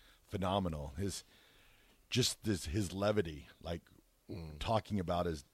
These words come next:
Speaker 1: favorite <laughs> candies and stuff after
Speaker 2: Mm.
Speaker 1: football games. And so, yeah, it's just a sad day all around. Just, I don't know. It's upsetting.
Speaker 2: Mississippi State University head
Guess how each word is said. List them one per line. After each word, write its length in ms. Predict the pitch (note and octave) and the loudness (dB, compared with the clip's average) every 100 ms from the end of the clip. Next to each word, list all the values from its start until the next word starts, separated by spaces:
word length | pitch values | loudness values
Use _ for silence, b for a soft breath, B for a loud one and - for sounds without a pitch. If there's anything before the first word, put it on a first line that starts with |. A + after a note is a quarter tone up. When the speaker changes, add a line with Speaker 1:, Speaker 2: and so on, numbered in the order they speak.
| - - _ | -20 -20 _
Speaker 1:
favorite 400 | - G#2 F#2 F#2 | -4 0 0 0
<laughs> 280 | - - - | -6 -12 -4
candies 360 | A#2 G2 F#2+ D#2+ | 0 2 2 0
and 160 | E2+ E2 | -2 -4
stuff 320 | - E2 - | -2 -2 0
after 240 | E2 - | -4 -4
Speaker 2:
Mm. 100 | G#2 | -4
Speaker 1:
football 320 | E2+ F2+ E2+ | -4 -2 -2
games. 380 | D#2 D#2+ D#2+ D2+ | -2 -6 -6 -8
And 180 | D#2 D2 - b b b b b b b b | -10 -12 -14 b b b b b b b b
so, 120 | - B2 | 2 8
yeah, 160 | A2+ | 10
it's 80 | G#2 | 8
just 200 | A2 - | 2 -2
a 60 | G2 | -2
sad 300 | G#2 G2+ F2+ | 2 2 2
day 240 | F#2 F#2 | 2 2
all 180 | F2 F2+ | 2 2
around. 360 | F2 F#2+ F2+ E2 | 0 0 -4 -6
Just, 180 | - - - - G#2+ | -10 -14 -20 -18 -10
I 60 | |
don't 160 | F2+ F#2 | -6 -4
know. 200 | F2+ E2+ - | -4 -6 -10
It's 140 | F2 | -8
upsetting. 440 | G2 - G2+ F2 - b b b b b b b b b b b - - - | -6 -2 0 0 -4 b b b b b b b b b b b -16 -18 0
Speaker 2:
Mississippi 480 | E3+ - - F#3 D#3 | 4 6 8 6 4
State 280 | - F3 E3+ | 6 8 8
University 440 | E3 D3+ D3+ C#3+ | 6 6 4 6
head 120 | C#3+ | 4